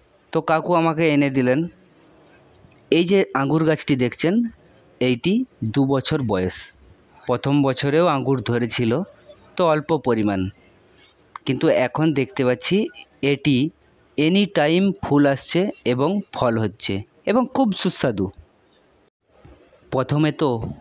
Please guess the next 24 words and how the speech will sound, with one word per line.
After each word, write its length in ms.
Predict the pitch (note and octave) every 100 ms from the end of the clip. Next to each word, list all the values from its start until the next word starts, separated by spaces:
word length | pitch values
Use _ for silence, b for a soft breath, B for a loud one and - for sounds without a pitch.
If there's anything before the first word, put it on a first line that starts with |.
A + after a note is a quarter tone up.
| - - -
আমাকে 320 | B2+ C#3+ D3+
একদিন 320 | C3+ A#2+ D3
আমার 220 | B2 C3
বাবা 320 | A#2+ A2+ A#2
বলে, 440 | A2+ A2+ A#2 G#2 G#2+ _ _ _ _ _ _ _ - _ _ _ _
"তোর 140 | - C#3+
মাথা 360 | B2+ A#2+ D#3
খারাপ 280 | D3+ D3+ C#3+ C3+
হয়ে 160 | B2+
গেছে, 380 | A2+ G#2+ - G2 - _ _ _ _ _ _ _ _
এই 120 | -
মাটির 380 | C3+ B2 A#2 D3 C#3
টবে 200 | C#3+ D3+
কখনো 340 | C#3 C3+ D3+
আঙ্গুর 340 | B2 A#2+ C3+ C#3
হয়, 340 | B2+ D3+ B2 G2 _ -
ফল 280 | - D3
হয়? 320 | C3+ D3 D3+ G#2 - - _ - -
হয় 240 | C3 B2+
না।" 240 | A2 G2 G#2+ _ _ _ _ _ _ _ _ _ _ _ _ _ _ _ _ -
তো 200 | D#3+ D#3
তখন 360 | E3 - F#3
খুব 260 | F3+ G3 D#3+
খারাপ 300 | - C3+ D3+